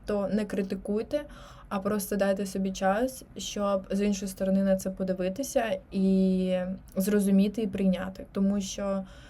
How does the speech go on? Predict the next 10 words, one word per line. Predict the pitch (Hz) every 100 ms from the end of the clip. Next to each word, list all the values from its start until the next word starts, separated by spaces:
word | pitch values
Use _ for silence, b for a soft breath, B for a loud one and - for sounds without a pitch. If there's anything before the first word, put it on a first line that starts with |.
| B B
не | 214
все | 196 - 220 202 190
за | 190
кордоном | 190 190 196 247 254 214
так, | 196 196 190
як | 185 190 202
ми | 196
до | 190
цього | 185 190 190
звикли. | 190 190 220 247 254 247